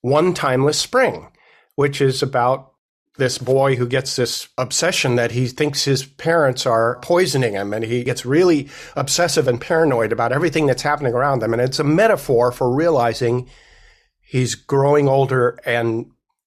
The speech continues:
ultimately is mortal and will die, although it never says that explicitly, but that's how I read it.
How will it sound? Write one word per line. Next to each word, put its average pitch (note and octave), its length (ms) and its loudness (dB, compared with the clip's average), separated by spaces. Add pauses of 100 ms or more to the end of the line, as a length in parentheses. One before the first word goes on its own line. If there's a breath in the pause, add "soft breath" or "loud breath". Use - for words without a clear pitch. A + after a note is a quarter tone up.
(140)
ultimately B2+ 680 0
is A#2+ 200 -4
mortal A#2+ 500 0
and A2 160 -4
will A2 140 0
die, G2+ 420 -2
although A2+ 260 0
it C#3+ 100 -2
never C#3+ 200 2
says F#3 440 0
that G2+ 260 -4
explicitly, C3 580 -2
but C#3 140 -2
that's C#3 220 -2
how C3 180 0
I C3 80 -2
read D3 320 -4
it. A#2 180 -2